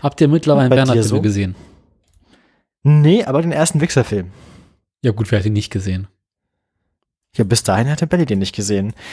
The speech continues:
Speaker 2: Wir haben ja auch gemerkt, der zweite ist wirklich besser. Der erste ist, weiß nicht.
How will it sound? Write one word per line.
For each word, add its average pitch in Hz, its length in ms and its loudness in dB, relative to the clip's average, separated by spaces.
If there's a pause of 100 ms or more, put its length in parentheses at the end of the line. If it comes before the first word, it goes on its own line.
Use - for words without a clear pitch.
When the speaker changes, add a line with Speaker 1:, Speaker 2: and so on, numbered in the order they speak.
(200)
Speaker 2:
Wir 139 80 4
haben 170 60 6
ja 170 60 6
auch 170 80 0
gemerkt, 156 440 2
der 139 100 2
zweite 147 340 0
ist 151 220 0
wirklich 143 320 0
besser. 101 380 -2
Der 92 120 -2
erste 117 400 0 (180)
ist, - 320 -6 (180)
weiß 120 180 -2
nicht. 92 280 -8